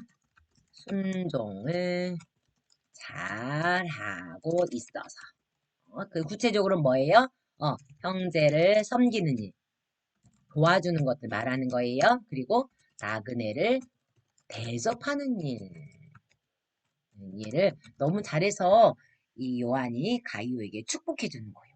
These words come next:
와우, 멋지지 않아요? 자, 우리 친구들, 여러분도 하나님의 축복을 받고 싶죠? 하나님이 오늘 나에게 보내는 편지. 그러면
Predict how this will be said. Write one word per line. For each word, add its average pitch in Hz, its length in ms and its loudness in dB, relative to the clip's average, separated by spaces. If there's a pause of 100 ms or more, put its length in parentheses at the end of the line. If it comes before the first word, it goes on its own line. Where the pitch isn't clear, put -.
와우, 151 580 4
멋지지 156 460 -2
않아요? 143 400 2
자, - 720 -6
우리 220 200 -2
친구들, 277 460 0 (220)
여러분도 196 420 4
하나님의 247 480 4
축복을 247 340 0
받고 151 300 -4
싶죠? 143 680 4 (220)
하나님이 247 460 6
오늘 180 220 4
나에게 147 380 4
보내는 135 280 -4
편지. 233 380 -6 (280)
그러면 262 560 6